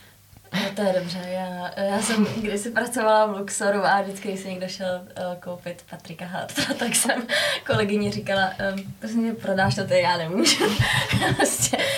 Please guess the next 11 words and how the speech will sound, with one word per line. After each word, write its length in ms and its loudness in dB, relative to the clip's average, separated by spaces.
jako 260 2
mě 300 2
i 40 2
samotný 500 0
ta, 200 4
ta 220 2
jeho 140 4
literatura 600 2
úplně 200 0
nesedla, 520 -2
takže 440 -10